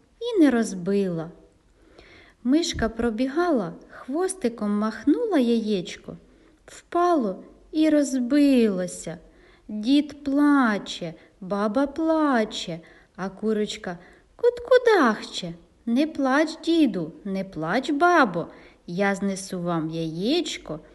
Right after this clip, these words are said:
нове, вже не золоте, а просте».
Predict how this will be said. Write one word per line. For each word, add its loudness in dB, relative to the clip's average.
нове, 4
вже 0
не 2
золоте, 0
а -2
просте». -2